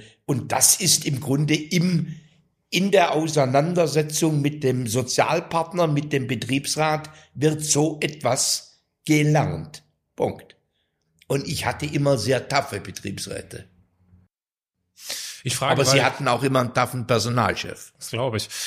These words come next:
Speaker 2: Ich frage, weil, äh, ein Bekannter von mir genau vor dieser Erfahrung jetzt stand.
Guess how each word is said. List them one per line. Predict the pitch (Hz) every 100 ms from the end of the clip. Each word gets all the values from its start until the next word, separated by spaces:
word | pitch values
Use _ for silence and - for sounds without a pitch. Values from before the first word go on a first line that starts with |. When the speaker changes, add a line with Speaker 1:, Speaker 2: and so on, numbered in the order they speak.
| -
Speaker 2:
Ich | 131
frage, | - 135 160
weil, | 135 135 139 143
äh, |
ein | 139 131 127 123 127 120 120 117
Bekannter | 120 - 139 143
von | 143
mir | 131 127 127 127 127 - - - _
genau | 120 120
vor | 120 123
dieser | 120 117 113 107
Erfahrung | - - 120 123 101
jetzt | 98 -
stand. | - 95 120 156 -